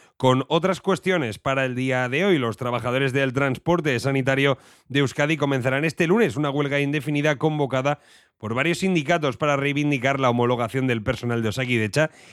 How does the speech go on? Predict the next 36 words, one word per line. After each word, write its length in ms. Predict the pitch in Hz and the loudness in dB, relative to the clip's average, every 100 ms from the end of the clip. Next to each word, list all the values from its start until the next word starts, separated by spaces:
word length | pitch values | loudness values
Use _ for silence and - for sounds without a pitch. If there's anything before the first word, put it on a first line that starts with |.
| - | -16
y 80 | 107 | -8
la 120 | 107 | -4
recuperación 600 | 107 104 110 107 202 180 | -2 -2 0 2 4 4
de 100 | 131 | 2
la 160 | 131 120 | 2 0
pérdida 480 | 135 135 131 131 131 | 0 -2 0 0 0
de 160 | 131 | 0
poder 400 | 123 127 135 127 - - _ _ | -2 0 0 -2 -6 -20 _ _
adquisitivo, 800 | 131 127 - 131 139 113 101 90 | -2 -2 -4 -4 -2 -2 -2 -2
que, 200 | 131 175 | 0 0
según 480 | - 123 117 120 | 2 2 2 2
aseguran, 520 | 123 123 143 143 160 175 - - | 0 0 0 0 0 -2 -10 -20
supone 420 | - 160 143 165 | -2 2 2 2
ya 220 | 156 170 - | 2 0 0
un 240 | 160 151 | -4 -2
diecisiete 640 | 143 147 139 139 196 214 214 | -2 -2 -2 -4 -2 -2 0
por 140 | 196 | 0
ciento 340 | 196 220 170 | 0 0 0
en 80 | 143 | 0
los 160 | 147 135 | 0 0
dos 180 | 147 147 | -2 0
años 300 | 147 147 135 | 0 0 0
de 140 | 156 | 0
negociación 600 | 151 156 143 123 151 151 - - _ _ | 0 -2 -2 0 0 0 -6 -20 _ _
del 440 | 113 139 151 139 _ | 0 2 2 -2 _
convenio. 520 | - 135 151 202 180 | -4 0 2 2 2
Los 200 | 127 120 | 0 -2
convocantes 580 | - 123 120 120 139 151 | -4 -2 -2 -2 0 0
recuerdan 560 | 143 117 151 151 151 160 | -2 -2 0 0 0 0
que 160 | 135 | -2
el 120 | 127 120 | -2 -2
personal 440 | 131 113 135 139 | -4 -2 -2 0
subcontratado 760 | 147 127 156 151 139 143 131 117 | -2 0 2 2 2 0 0 -2
de 80 | |
este 240 | 120 - 113 | -4 -4 -6
servicio 500 | 110 110 120 156 | -4 -4 0 0